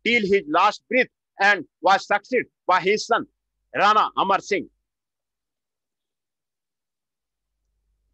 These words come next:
Eighteen personality was the Chandrasekhar Azad. Chandrasekhar Azad was an Indian revolutionary who recognized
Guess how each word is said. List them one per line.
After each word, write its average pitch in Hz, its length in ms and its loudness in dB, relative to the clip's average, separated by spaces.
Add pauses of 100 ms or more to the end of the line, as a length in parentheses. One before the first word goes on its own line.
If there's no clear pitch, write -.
(1500)
Eighteen 233 360 0
personality 226 640 -2 (100)
was 196 240 2
the 185 100 0 (100)
Chandrasekhar 220 540 0
Azad. 180 220 2 (1200)
Chandrasekhar 220 420 0
Azad 208 360 4 (180)
was 196 260 2
an 202 160 0
Indian 226 440 0
revolutionary 220 580 0 (160)
who 226 320 2 (880)
recognized 226 680 2